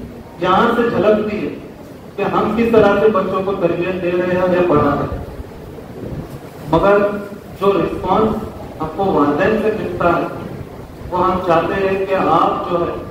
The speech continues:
थोड़ा सरगर्म रहे और अपने बच्चों के लिए थोड़ी कोशिश करिए, क्योंकि आपके ही बच्चे।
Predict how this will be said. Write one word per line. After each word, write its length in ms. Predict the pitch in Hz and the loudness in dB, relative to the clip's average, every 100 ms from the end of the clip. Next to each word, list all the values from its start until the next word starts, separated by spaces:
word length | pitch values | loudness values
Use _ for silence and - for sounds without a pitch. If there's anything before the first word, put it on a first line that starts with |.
| - - - - - - - - - - - | -14 -16 -16 -16 -18 -16 -14 -14 -14 -14 0
थोड़ा 200 | 190 202 202 - - - | 2 4 2 0 -6 -4
सरगर्म 460 | 190 175 180 190 185 | -2 0 0 0 0
रहे 180 | 170 156 - - - - - - - - - - - | 0 -2 -6 -10 -12 -14 -12 -12 -12 -16 -18 -16 0
और 140 | 165 | 2
अपने 360 | 160 - - 202 202 - - | 2 0 0 -2 -2 -8 -4
बच्चों 320 | 156 - 214 | -2 0 2
के 140 | 208 202 | 4 2
लिए 300 | 190 160 - - - - - - - - - 180 | 0 -4 -6 -10 -14 -16 -14 -10 -10 -10 -6 0
थोड़ी 200 | 180 185 | 2 2
कोशिश 380 | 180 170 240 240 - | 2 2 2 2 4
करिए, 360 | 196 190 185 190 - - - | 2 2 -2 -4 -6 -12 -8
क्योंकि 220 | 214 214 | -2 4
आपके 460 | 226 226 - 220 233 | 4 6 4 2 2
ही 80 | 233 | 2
बच्चे। 340 | 233 - - | 2 0 -2